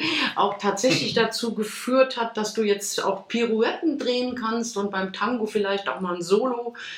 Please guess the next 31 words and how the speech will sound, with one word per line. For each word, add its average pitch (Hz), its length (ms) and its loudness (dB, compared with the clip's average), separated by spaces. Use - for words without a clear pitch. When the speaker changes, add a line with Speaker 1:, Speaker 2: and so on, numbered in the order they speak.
Speaker 1:
hinbekommst. 208 880 2
Denn, 196 360 4
ähm, 185 760 0
das 180 260 2
ist - 180 -2
ja 214 80 4
für 202 240 2
uns 214 300 2
als, 190 420 -2
äh, 180 360 0
Tanzschullehrerinnen 208 1300 0
dann 190 300 -2
besonders 185 440 -4
spannend 185 360 0
zu 165 160 -8
gucken, 175 320 -6
was 175 240 -4
war 175 140 -2
denn 165 180 0
hilfreich, 214 800 -4
ähm, 180 260 0
damit 185 260 2
du 190 120 0
niemanden 185 400 0
auf - 140 -6
die 180 100 -4
Füße 202 320 -2
trittst 226 280 -2
beim 226 200 -2
Tanzen. 233 480 0
Speaker 2:
Mhm. 113 320 -4